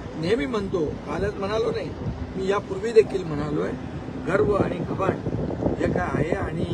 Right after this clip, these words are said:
अहंकार जो आहे, अहंकार माणसाला संपून टाकतो. ला-, अह-, अहंकाराने रावणाची लंकाही जळाली.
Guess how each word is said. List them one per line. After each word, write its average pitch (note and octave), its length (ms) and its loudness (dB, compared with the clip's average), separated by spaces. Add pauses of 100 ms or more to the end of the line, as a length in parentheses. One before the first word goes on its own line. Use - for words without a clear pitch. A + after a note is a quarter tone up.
(100)
अहंकार - 540 2
जो - 100 4 (100)
आहे, - 420 -4 (160)
अहंकार F#3+ 360 0
माणसाला G3 440 -2
संपून D#3 400 -2
टाकतो. - 460 0 (360)
ला-, E3 100 0
अह-, E3 600 -2
अहंकाराने G#3+ 520 2
रावणाची G#3 480 0
लंकाही G#3 340 -2
जळाली. D#3 360 -2